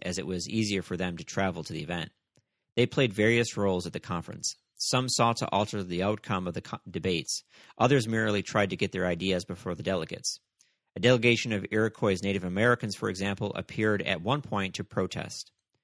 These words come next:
Forty-two consultants, uh, were recognized by the U S government. They ranged from the Congress of International Organizations to the think tank of the Council of Foreign Relations, the American, uh, Jews Committee,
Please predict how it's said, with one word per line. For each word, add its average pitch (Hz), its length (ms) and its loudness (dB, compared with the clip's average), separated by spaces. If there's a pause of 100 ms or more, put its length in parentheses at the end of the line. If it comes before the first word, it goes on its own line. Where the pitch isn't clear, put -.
(360)
Forty-two 139 500 2
consultants, 107 840 -2
uh, 82 340 -4
were 95 260 -2
recognized 90 680 2
by 87 100 0
the 87 120 -4
U 87 100 0
S 87 140 -4
government. 82 400 -4 (480)
They 107 100 6
ranged 110 320 4
from 110 100 -6
the 95 80 -2
Congress 104 460 -2
of 87 100 -8
International 95 540 -2
Organizations 107 840 0 (380)
to 92 60 -4
the 90 100 -4
think 107 280 2
tank 104 300 0
of 90 100 -6
the 87 80 -2
Council 98 440 -4
of 87 80 -6
Foreign 87 240 -4
Relations, 85 680 -4 (340)
the 117 100 4
American, 120 520 6 (260)
uh, 90 200 0
Jews 120 420 2
Committee, 120 460 0